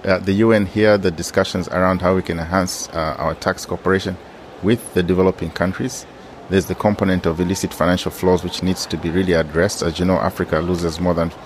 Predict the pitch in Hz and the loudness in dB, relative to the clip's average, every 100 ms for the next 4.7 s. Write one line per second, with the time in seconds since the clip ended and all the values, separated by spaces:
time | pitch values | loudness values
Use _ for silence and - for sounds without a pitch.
0 | - - - - - 90 80 90 87 82 | -18 -18 -14 -12 -4 -2 0 2 4 4
1 | 82 85 110 - 90 85 87 90 - 85 | 2 2 0 -6 -4 -2 -2 -4 -4 0
2 | 87 85 - 90 117 - - - - - | 0 -2 -2 0 0 -4 -18 -20 -20 -16
3 | - 98 95 95 82 98 - 90 92 92 | 0 2 4 2 2 -2 0 0 0 -4
4 | - 76 - 87 117 120 | -4 -8 -2 0 0 -4